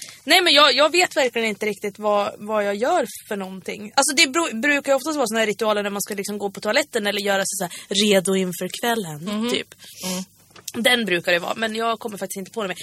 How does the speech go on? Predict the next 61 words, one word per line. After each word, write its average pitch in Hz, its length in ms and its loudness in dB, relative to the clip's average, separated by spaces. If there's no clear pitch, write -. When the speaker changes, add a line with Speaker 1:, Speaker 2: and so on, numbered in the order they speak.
Speaker 1:
Men 220 240 2
gud, 262 320 4
vad 185 140 2
roligt. 220 300 0
Speaker 2:
<clears throat> 226 100 -2
Speaker 1:
A-, 233 120 6
alltså, 233 240 0
apropå 196 320 0
det 190 60 0
där 185 100 -2
med 180 160 -8
vanilj. 214 440 -8
Speaker 2:
Mm. 269 220 0
Speaker 1:
Det 226 140 -2
tyckte 214 200 -6
jag 190 60 -2
var 185 80 -6
kul. - 320 -14
Det 262 80 -2
var 381 160 2
kul 254 200 -2
att 233 80 2
visa. 233 260 4
Speaker 2:
Mm. 220 80 -6
Speaker 1:
Varför 320 180 4
har 403 40 8
du 381 60 6
inte 349 200 -2
sagt 320 140 -2
det 392 200 0
förut? 226 340 -6
Speaker 2:
Att, 233 240 2
eh, 214 420 8
vanilj 233 420 4
och 214 100 0
bajs 240 240 6
är 202 80 -2
samma 190 200 2
sak 311 220 4
för - 60 -12
mig. 285 180 8
Speaker 1:
Ja. 339 120 10
<laughs> - 260 -2
Varför 311 120 0
har 320 80 -2
du - 60 -2
inte 311 100 -6
berättat 311 300 -2
såna 302 200 -2
roliga 262 220 2
Speaker 2:
Jag - 60 4
vet 214 80 0
Speaker 1:
historier? 196 120 -2
Speaker 2:
inte. 226 140 -6
Speaker 1:
Vi 254 100 -2
pratar 262 260 6
ju 392 60 6
om 269 60 -2
bajs 202 320 4
ganska 220 240 0
ofta, 240 300 4